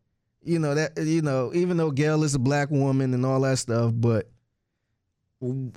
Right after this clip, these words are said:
you know, why you, you know, I would have been okay if she went to the Breakfast Club to talk about this or talk to Charlamagne or, you know, something like this. Then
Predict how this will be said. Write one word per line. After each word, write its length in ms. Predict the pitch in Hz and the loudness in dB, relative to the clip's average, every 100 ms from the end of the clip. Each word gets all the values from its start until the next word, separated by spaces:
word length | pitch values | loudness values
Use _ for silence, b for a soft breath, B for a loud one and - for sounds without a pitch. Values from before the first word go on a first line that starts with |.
| - | -16
you 180 | 151 165 | -6 -4
know, 160 | 139 | -2
why 340 | 139 139 170 202 | 0 2 2 0
you, 160 | 180 - | -4 -6
you 200 | 185 202 - | -4 -4 0
know, 200 | 214 - | -2 0
I 140 | 196 | 0
would 160 | 311 277 | 0 0
have 100 | 185 | 0
been 140 | 185 | 0
okay 320 | 180 156 175 160 | -2 0 0 2
if 60 | |
she 140 | - 190 | 2 2
went 220 | 170 147 | 2 0
to 60 | |
the 80 | 139 | -2
Breakfast 460 | 110 143 147 123 - | 0 0 0 -4 -2
Club 260 | 123 117 | 2 2
to 80 | 107 | 0
talk 240 | 104 120 113 | 0 0 0
about 300 | 113 107 107 | 0 -2 -2
this 200 | 110 120 | -2 0
or 180 | 110 | 0
talk 280 | 120 160 147 | 0 0 0
to 60 | 120 | -2
Charlamagne 800 | - 139 139 127 117 113 110 104 | -2 0 0 0 0 0 0 -2
or, 240 | 98 82 - _ _ _ - | -4 -8 -10 _ _ _ -4
you 100 | 151 | 0
know, 140 | 135 | 0
something 280 | 120 160 143 | 0 -2 0
like 220 | 131 127 | 0 0
this. 240 | 151 131 123 | -2 -2 -2
Then 240 | 139 151 | -2 0